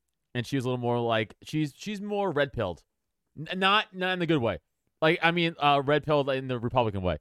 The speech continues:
Like, uh, as in, like, she believes more of the rhetoric. She's like, "No, the wars." I'm like, "Stop."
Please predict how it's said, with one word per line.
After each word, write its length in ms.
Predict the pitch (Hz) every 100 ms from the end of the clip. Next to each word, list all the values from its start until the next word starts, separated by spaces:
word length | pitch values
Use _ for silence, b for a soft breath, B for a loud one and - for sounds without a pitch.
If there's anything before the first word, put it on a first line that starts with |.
| _ _ _ _ _ _ _ _ -
Like, 240 | 139 135
uh, 100 | 143 135
as 160 | 135
in, 100 | 139
like, 180 | 135 127
she 200 | - 147
believes 840 | 139 139 131 131 123 120 107 - - -
more 220 | 120 120
of 40 |
the 60 | 107
rhetoric. 420 | 110 131 139 - _ _ _ _ _ _ _
She's 140 | 196
like, 80 | 202
"No, 120 | 247 -
the 100 | 196
wars." 480 | 143 285 285 240
I'm 80 | 185
like, 160 | 165 -
"Stop." 340 | 131 110 113